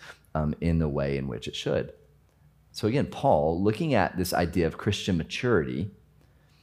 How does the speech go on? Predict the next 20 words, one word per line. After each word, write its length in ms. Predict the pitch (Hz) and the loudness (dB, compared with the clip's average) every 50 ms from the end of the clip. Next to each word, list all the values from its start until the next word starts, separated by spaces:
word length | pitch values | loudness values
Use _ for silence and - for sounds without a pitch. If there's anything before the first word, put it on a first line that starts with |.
| - - - | -4 2 4
is 100 | 117 107 | 4 6
saying 220 | - - 139 131 | 8 8 8 8
that 180 | 113 110 110 - | 6 4 6 8
even 300 | 127 139 139 151 151 131 | 8 8 10 8 6 2
Christian 340 | - - 127 - - 127 110 | 4 4 4 4 4 4 4
maturity 720 | 101 95 - - - 110 95 90 85 78 78 76 76 - - - - - - | 4 4 2 2 4 4 6 6 4 2 2 0 -2 -4 -10 -20 -20 -18 -8
has 300 | - - 110 110 101 98 | 0 4 6 6 6 4
to 100 | - 117 | 2 0
find 340 | 98 - - 90 90 87 82 | 0 2 4 4 4 4 0
itself 420 | 82 - - - 92 82 78 - - - - | 0 -2 -2 0 2 2 2 2 0 2 6
out 480 | 95 95 85 76 78 73 - - - - - - - _ - | 8 8 8 8 6 4 0 -2 -8 -20 -20 -20 -16 _ 2
in 240 | 110 110 107 104 104 | 4 6 8 8 8
these 200 | 95 101 95 95 | 8 6 4 2
common 360 | - - 98 92 92 92 90 | 0 2 2 2 2 2 0
household, 760 | 82 78 85 82 80 80 - - - 85 82 78 78 76 73 - - - - - _ | 2 4 4 4 4 2 0 -2 0 2 2 2 2 0 -4 -6 -12 -20 -20 -8 _
uh, 300 | - 80 80 78 76 71 - - | 2 2 4 4 2 0 -2 -4
rules, 680 | - 80 87 87 92 90 85 82 82 82 78 78 - - - - - - _ - - | -6 -4 0 2 2 4 4 4 2 2 0 -2 -6 -12 -16 -18 -20 -20 _ -2 0
um, 200 | 80 76 71 67 - | 0 2 0 0 0
and 120 | 87 85 | 0 0
operations. 840 | 58 67 76 76 78 69 60 - - - - - - - - - | 0 0 0 0 -2 -2 -2 -4 -4 -6 -8 -8 -10 -10 -12 -14